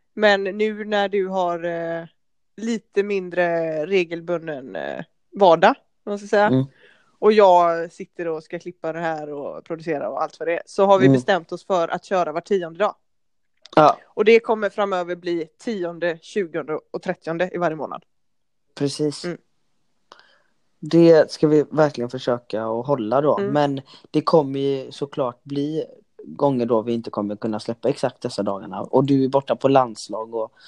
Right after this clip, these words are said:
Speaker 2: mästerskap och allt vad det är.
Speaker 1: Ja, men då säger vi det innan. Men det man kan förvänta sig är ändå tionde, tjugonde och trettionde.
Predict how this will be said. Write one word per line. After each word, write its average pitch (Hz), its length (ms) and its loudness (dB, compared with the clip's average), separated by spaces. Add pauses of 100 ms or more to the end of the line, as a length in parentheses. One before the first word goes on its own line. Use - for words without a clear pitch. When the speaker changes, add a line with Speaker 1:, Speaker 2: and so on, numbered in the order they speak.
(180)
Speaker 2:
mästerskap 113 680 -6
och 113 60 -2
allt 110 200 -8
vad 107 100 -6
det 107 80 -6
är. 90 100 -14 (100)
Speaker 1:
Ja, 190 240 6 (540)
men 190 120 -6
då 185 540 4
säger 165 320 -2
vi 160 80 -4
det 165 80 -4
innan. 151 260 -6
Men 170 120 -6
det 196 120 4
man 190 140 2
kan 185 140 4
förvänta 180 400 -2
sig 180 420 -2
är 170 80 0
ändå 160 320 -6 (220)
tionde, 170 360 -6
tjugonde 151 300 -4
och 139 60 -16
trettionde. - 340 -14